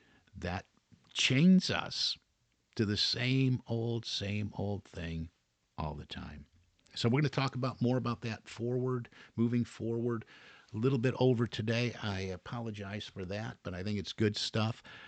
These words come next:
Hey, let me know. Reach out. Stephen, S T E P H E N at success ocean dot com. You can also go to the website for this so-, show, the genesis frequency dot com. Want me to come out, do a keynote, featured presentation, workshop,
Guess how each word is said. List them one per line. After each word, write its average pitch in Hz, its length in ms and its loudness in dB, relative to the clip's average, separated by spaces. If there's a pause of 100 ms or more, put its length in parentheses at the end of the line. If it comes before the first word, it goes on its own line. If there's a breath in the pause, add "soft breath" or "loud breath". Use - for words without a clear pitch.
(120)
Hey, 107 280 4
let 107 300 4
me 120 80 10
know. 107 180 6
Reach 95 360 4
out. 92 300 2
Stephen, 87 580 2
S 101 180 0
T - 140 -4
E 107 160 2
P 107 260 -2
H 107 300 0
E 107 160 4
N 107 180 4
at 87 240 -4
success - 640 -2
ocean 101 360 2
dot 92 260 -2
com. 101 320 0 (220 loud breath)
You 98 80 -2
can 90 100 2
also 92 220 -2
go 95 220 0
to - 140 -4
the 85 120 0
website 92 480 -2
for 104 100 -2
this 98 160 0
so-, 92 260 -6
show, 104 320 0
the 92 140 -2
genesis 87 600 0
frequency - 600 -2
dot 98 300 -2
com. 104 320 0 (500 loud breath)
Want 87 140 0
me 104 60 4
to 95 80 4
come 90 180 0
out, 98 260 0
do 95 300 2
a 80 300 -2
keynote, 101 480 4 (160)
featured 101 440 0
presentation, 95 960 0 (140)
workshop, 92 720 -2